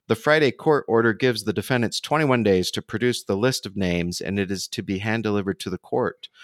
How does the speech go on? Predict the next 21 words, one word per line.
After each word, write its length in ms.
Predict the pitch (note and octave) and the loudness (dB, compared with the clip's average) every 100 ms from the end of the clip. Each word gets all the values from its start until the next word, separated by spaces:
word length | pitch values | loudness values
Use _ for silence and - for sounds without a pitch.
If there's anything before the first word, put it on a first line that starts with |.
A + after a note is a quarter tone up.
| - - | -20 -14
The 80 | - | -12
court 260 | - D3+ D3 | -2 0 4
order 240 | D3+ C3+ | 4 6
also 300 | B2+ D3+ C3 | 4 4 2
includes 340 | A#2 - C3 - | 0 2 0 0
the 120 | A2 | 0
name 200 | A#2+ A#2 | 2 2
of 100 | G2 | 2
any 200 | D3 F3 | 2 2
sister 320 | - B2+ A#2+ | 0 -2 0
missionaries 540 | A#2 A2 A#2+ A2+ G#2+ | 0 0 0 0 0
who 120 | - G#2+ | 0 0
have 180 | G#2+ | 0
alleged 380 | G2+ A2 A2 G#2 | 2 2 2 2
any 200 | G#2 A2 | 0 2
sexual 460 | - A#2 - A2+ G2+ | 0 -2 -2 0 0
assault 400 | F#2+ A2 G#2 - | 0 0 0 0
or 140 | F#2 | -2
misconduct 800 | G2 F#2+ - B2+ C#3+ A#2+ F#2+ - | 0 -2 -2 -4 0 0 0 -2
by 120 | F#2 | -4
Bishop 500 | D#2 E2+ - G#2 - | -2 -2 -2 -2 -4